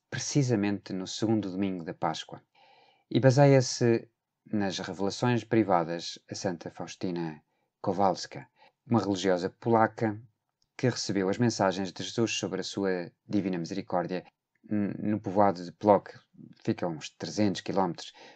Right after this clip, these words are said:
pouco mais, de, de Cracóvia, lá na Polónia. E no ano dois mil, o Papa João Paulo segundo canonizou esta freira, Santa Faustina. E durante a celebração declarou:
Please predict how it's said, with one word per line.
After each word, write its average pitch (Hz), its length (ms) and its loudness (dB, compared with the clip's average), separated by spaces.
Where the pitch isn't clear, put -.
pouco - 200 -6
mais, 98 280 0
de, 90 480 0
de - 120 -4
Cracóvia, 80 600 0
lá 95 280 -4
na 80 120 -6
Polónia. 85 420 -2
E 123 80 0
no 127 120 4
ano 107 100 4
dois 113 180 4
mil, 110 240 6
o 113 100 4
Papa 104 240 4
João 117 160 2
Paulo 107 160 0
segundo 104 400 -2
canonizou 110 720 2
esta - 300 -8
freira, 110 480 0
Santa 90 380 -8
Faustina. 90 580 -4
E 160 80 6
durante 147 240 6
a - 20 2
celebração 117 540 2
declarou: 85 500 -2